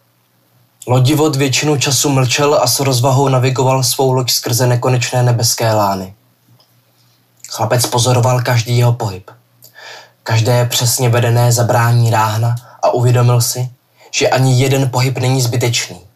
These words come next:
a všechny jsou vedeny s pečlivou rozvahou. Pokud nemusel, lodivod se nehýbal. Jedním tempem urazil koráb vzdálenosti celých galaxií.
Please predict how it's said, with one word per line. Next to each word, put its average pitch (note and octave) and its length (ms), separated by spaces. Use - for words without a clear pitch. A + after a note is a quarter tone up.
a - 100
všechny C3+ 320
jsou A#2+ 240
vedeny B2 440
s - 120
pečlivou A#2 540
rozvahou. G2+ 600
Pokud G#2 280
nemusel, A2+ 640
lodivod G#2+ 420
se G#2 140
nehýbal. F#2 540
Jedním D#3 360
tempem B2 440
urazil B2+ 340
koráb C3+ 320
vzdálenosti C3 800
celých C3+ 360
galaxií. B2 600